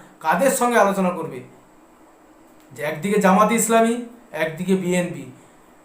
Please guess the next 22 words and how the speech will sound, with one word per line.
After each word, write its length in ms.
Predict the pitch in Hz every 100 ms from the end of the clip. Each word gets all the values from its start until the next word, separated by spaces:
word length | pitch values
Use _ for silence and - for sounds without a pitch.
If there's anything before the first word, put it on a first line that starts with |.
| _ _
বিএনপি 400 | 139 196 233 247
যারা 220 | 240 233 -
চাইছে 460 | 226 233 233 233 - - - - _
যে 100 | 185 196
এখনই 300 | 196 220 262
নির্বাচন 420 | 254 254 - 247
হোক, 240 | 220 196 - - - - _ _ _ _ _ _ _ - - - _ _ _ -
মোহাম্মদ 540 | 131 139 170 220 247
ইউনূস 200 | 233 247
সাহেব 180 | 254 240
বলছেন, 380 | 247 247 247 196 - -
"আমি 180 | 175 226
নির্বাচন 580 | 220 214 226 226 254 208
করতে 280 | 226 254 247
গেলে 140 | 247
এখনো 280 | 240 240 240
চার 260 | 220 240
বছর 160 | 240 240
সময় 300 | 233 233 226
লাগবে।" 260 | 190 160 - - - _
চার 400 | - 190 220 202
বছর। 280 | 190 190 175